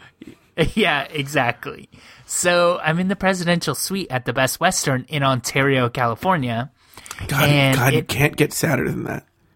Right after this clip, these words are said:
Speaker 1: <laughs> Yes, you can. You could be in a regular room at the Best <laughs> Western. So my room has, um, well, first of all, it's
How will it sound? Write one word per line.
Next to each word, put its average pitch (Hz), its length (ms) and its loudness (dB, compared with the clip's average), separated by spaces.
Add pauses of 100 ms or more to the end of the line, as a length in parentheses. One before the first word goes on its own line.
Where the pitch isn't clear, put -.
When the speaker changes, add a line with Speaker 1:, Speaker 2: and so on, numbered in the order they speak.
(680)
Speaker 1:
<laughs> - 80 -20
Yes, 214 220 0
you 285 100 -2
can. 147 420 2 (240)
You 170 140 0
could 170 140 0
be 196 160 4
in 180 60 2
a 160 80 4
regular 143 480 2
room 117 420 -2 (240)
at - 100 -6
the 135 80 0
Best - 380 0
<laughs> 180 80 0
Western. - 460 -4 (1300)
So 160 480 2
my 156 140 0
room 190 360 2
has, 165 480 2 (400)
um, 123 540 -2 (440)
well, 180 140 2
first 277 280 0
of 143 100 -2
all, 135 180 4
it's - 320 -2